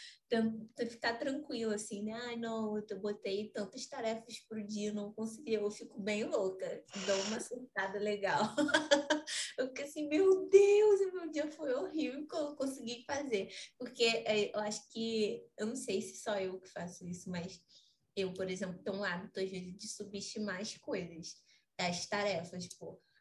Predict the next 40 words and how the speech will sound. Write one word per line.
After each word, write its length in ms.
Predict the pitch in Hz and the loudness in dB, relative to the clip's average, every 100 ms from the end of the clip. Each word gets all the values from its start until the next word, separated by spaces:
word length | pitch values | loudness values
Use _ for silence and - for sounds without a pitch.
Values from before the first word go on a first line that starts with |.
| - | -8
"Ah, 100 | 392 | -6
não, 140 | 392 | -4
isso 160 | 262 262 | -4 -6
aqui 160 | - 240 | -10 -6
vai 120 | 247 | -4
ser 180 | 254 294 | -4 -4
rápido, 480 | 302 294 - - 202 | -4 -6 -8 -8 -6
né? 180 | 190 190 | -2 -4
Vai 120 | 190 | -4
ser 160 | 190 196 | -6 -6
tranquilo." 640 | - 214 220 240 208 180 - | -6 -8 -6 -6 -6 -6 -2
Aí, 160 | 208 196 | -2 0
quando 180 | 214 208 | 0 0
eu 120 | 220 | 0
vejo, 260 | 208 214 226 | 0 0 -2
eu 40 | |
fico, 300 | - 226 214 | -4 -8 -8
tipo, 480 | - - 202 185 180 | -10 -8 -6 -4 -6
muito 440 | 185 190 202 202 220 | -6 -4 -4 -6 -6
tempo 280 | 208 202 196 | -4 -4 -4
naquela 360 | 202 202 190 196 | -6 -6 -6 -4
tarefa 500 | 208 196 185 185 208 | -4 -4 -6 -6 -6
e 40 | |
não 160 | 202 190 | -4 -6
consigo 500 | 208 214 - 208 214 | -6 -8 -8 -10 -6
terminar 540 | 202 214 208 190 180 | -4 -2 -4 -6 -6
as 140 | 202 | -4
outras. 460 | 196 180 - 160 175 - _ _ - - _ _ _ _ _ _ - | -2 -4 -6 -12 -12 -18 _ _ -20 -20 _ _ _ _ _ _ -4
E 120 | 175 | -2
aí 380 | 175 175 175 190 | 0 -2 0 0
é 120 | 185 | 0
um, 240 | 190 190 190 | -4 -6 -6
é 100 | 185 | -4
um 100 | 190 | -4
dilema 400 | 202 214 185 190 | -4 -2 -4 -8
pra 240 | 196 220 | -6 -6
mim. 260 | 254 170 - - - - _ | -6 -8 -12 -20 -20 -20 _
Mas 1080 | 175 175 180 185 185 180 185 190 - - - | 0 2 4 4 2 0 0 -2 -4 -6 -8
só 340 | - - 214 240 | -6 -2 0 0
de 280 | - 320 | -2 -4